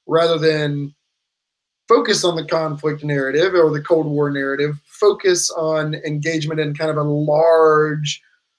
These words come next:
multilateral way and say, "Here's how all the actors in the global market are playing. Here's how we're gonna do things. Here's how global conflict's gonna be done."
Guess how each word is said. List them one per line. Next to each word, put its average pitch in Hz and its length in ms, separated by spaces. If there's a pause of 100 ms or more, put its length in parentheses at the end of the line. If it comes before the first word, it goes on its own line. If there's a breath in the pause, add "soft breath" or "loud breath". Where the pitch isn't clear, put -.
(280)
multilateral 165 880
way 180 260
and 160 80
say, 156 140
"Here's 269 260
how 247 220
all 220 240
the 226 160
actors 185 440
in 180 100
the 160 80
global 175 320
market 170 320
are 156 180
playing. 151 240 (640)
Here's 254 300
how 208 160
we're 214 220
gonna 220 220
do 214 180
things. 160 160
Here's 185 120
how 196 180
global 185 300
conflict's 180 400
gonna 185 160
be 185 140
done." 160 500